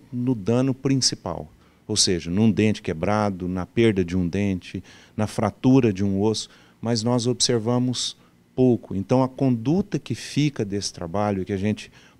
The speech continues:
passa isso fortemente pros profissionais, é que o clínico deve ampliar o horizonte, fazer radiografias, por exemplo, envolvendo mais dentes,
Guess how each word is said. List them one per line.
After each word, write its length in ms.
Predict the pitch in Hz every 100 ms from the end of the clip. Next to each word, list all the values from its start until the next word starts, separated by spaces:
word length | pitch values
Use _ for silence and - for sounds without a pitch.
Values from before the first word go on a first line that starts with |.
| _
passa 460 | 127 143 131 - 104
isso 340 | 110 107 -
fortemente 680 | - 123 120 107 101 104 -
pros 200 | 104 -
profissionais, 680 | 98 - 95 92 110 90 - - - -
é 80 | 101
que 160 | - 131
o 60 |
clínico 520 | 127 127 131 151 131
deve 520 | 131 95 87 80 76 82 - - _ _ -
ampliar 600 | 147 156 147 127 120 151
o 80 | 165
horizonte, 520 | 131 90 90 92 -
fazer 360 | - 104 113
radiografias, 840 | 135 131 123 110 98 - 110 101 -
por 200 | - 104
exemplo, 460 | 92 90 92 - - - _
envolvendo 720 | 110 120 113 110 90 101 92 85
mais 600 | 87 92 104 139 165 104
dentes, 580 | 104 101 - - -